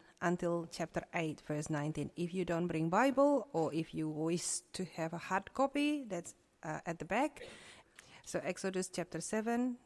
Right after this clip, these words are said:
verse four, uh, verse fourteen. Then the Lord said to Moses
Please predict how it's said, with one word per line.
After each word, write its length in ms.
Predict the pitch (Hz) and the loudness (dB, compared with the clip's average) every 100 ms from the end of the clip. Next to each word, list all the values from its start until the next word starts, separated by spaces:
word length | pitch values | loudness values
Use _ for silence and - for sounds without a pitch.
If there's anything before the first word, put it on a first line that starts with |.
| - | -4
verse 260 | 175 175 - | -2 -2 -4
four, 320 | - 190 185 - | -4 -2 -2 -2
uh, 240 | 170 160 156 151 - | -2 -2 -2 -8 -4
verse 200 | 175 170 | -2 -2
fourteen. 500 | - 165 151 123 135 - _ _ | -2 -2 -2 -6 -8 -10 _ _
Then 240 | 196 240 269 | 2 6 6
the 80 | 247 | 6
Lord 320 | 208 185 180 | 6 4 4
said 340 | - 180 165 | 2 2 2
to 60 | 196 | 0
Moses 640 | 196 185 180 139 - - | 2 2 0 -6 -8 -12